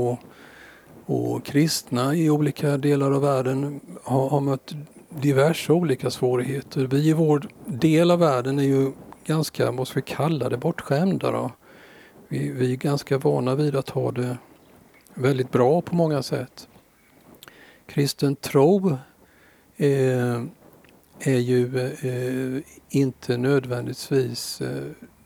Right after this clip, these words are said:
det som gör att vi har det bra alltid. Vi behöver kunna gå igenom motgångar och, eh, eh, svårigheter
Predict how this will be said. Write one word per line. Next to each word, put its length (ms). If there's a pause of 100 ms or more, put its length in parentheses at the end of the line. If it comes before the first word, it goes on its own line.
det 480 (120)
som 320
gör 500
att 260
vi 300 (540)
har 300
det 120
bra 460
alltid. 500 (500)
Vi 100
behöver 440
kunna 280
gå 200
igenom 360
motgångar 840
och, 380
eh, 340 (120)
eh, 100 (880)
svårigheter 1160